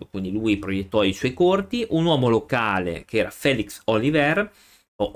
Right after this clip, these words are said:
Oliver, co-, come si vuol far chiamare, acquistò la prima pellicola, macchina fotografica e proiettore dai fratelli Lumière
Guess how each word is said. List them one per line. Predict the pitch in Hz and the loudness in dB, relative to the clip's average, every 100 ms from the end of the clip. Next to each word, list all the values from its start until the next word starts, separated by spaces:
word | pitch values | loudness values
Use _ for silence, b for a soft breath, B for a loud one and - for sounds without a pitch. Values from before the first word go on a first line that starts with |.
| 95 | 0
Oliver, | 98 123 131 107 | 0 0 0 -2
co-, | - 90 | -4 -6
come | 98 92 | -4 -4
si | 90 95 | -4 -2
vuol | 104 | -2
far | - 170 | -2 -6
chiamare, | 233 165 120 139 | -4 -2 -2 -2
acquistò | 170 - 214 - | -6 -6 -4 0
la | 107 | 0
prima | 104 143 117 | 0 -4 -4
pellicola, | - 220 196 107 98 92 - - | -4 -2 -4 -6 -4 -4 -6 -8
macchina | 147 160 131 113 101 - | -2 -2 -2 -6 -6 -6
fotografica | - 151 233 185 95 95 - - | -10 -4 -2 0 0 -2 -8 -8
e | 190 | -6
proiettore | 196 139 127 127 - 107 104 104 B B B _ | 0 2 2 0 0 2 4 0 B B B _
dai | - 107 | -4 -2
fratelli | - 113 107 113 | -2 -6 -2 -2
Lumière | 208 220 107 98 | -2 -2 -2 -2